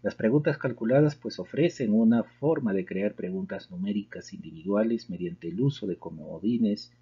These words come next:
o llamadas wildcards, que son sustituidos por valores aleatorios cuando se accede a dicha pregunta. Las de tipo emparejamiento,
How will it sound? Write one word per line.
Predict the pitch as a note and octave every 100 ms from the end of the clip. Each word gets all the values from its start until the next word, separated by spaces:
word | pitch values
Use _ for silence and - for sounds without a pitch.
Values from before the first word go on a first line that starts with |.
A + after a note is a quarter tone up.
| _ _ _ _
o | G#2+
llamadas | G2 G2 A#2 A#2 - A2
wildcards, | B2+ A2 - D2+ C#2+ - - - _ _ _ _ _ _ _ _ _
que | F#2+
son | - G2+ G2
sustituidos | - G#2 G#2 F#2+ F#2 G#2 G#2+ -
por | F#2 E2+
valores | E2 F#2 F#2+ - F2
aleatorios | E2 F2 A2+ C3 G#2 G2+
cuando | - F2 E2
se | - -
accede | - - F3+ E3
a |
dicha | D#3 - -
pregunta. | - D2+ - - - - _ _ _ _ _ _ - - - -
Las | F2+ F#2
de |
tipo | F2+ G2 G#2
emparejamiento, | G2 F2+ F#2 F2 - E2 F#2+ C3+ C#3+ C3+ D3